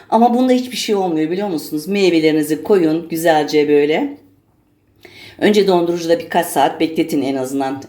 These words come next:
e, daha çabuk iyi geçmesi için. Sonra pudra şekerinizi koyun, kremanızı koyun ve çocuklarınıza bunu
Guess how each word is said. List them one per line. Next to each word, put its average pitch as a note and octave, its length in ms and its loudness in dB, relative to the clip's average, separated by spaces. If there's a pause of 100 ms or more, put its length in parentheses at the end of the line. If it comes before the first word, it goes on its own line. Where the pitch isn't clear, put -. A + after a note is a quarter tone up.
e, G#2+ 360 -2
daha C#3+ 240 -2
çabuk - 340 -8
iyi D#3 180 -2
geçmesi C#3+ 440 -2
için. B3+ 360 -6 (320)
Sonra A3 380 0
pudra A#3 240 0
şekerinizi F3+ 680 0
koyun, E3+ 300 0
kremanızı F3 680 0
koyun G3 360 0
ve A3 140 0
çocuklarınıza D3+ 920 -2
bunu D#3+ 520 0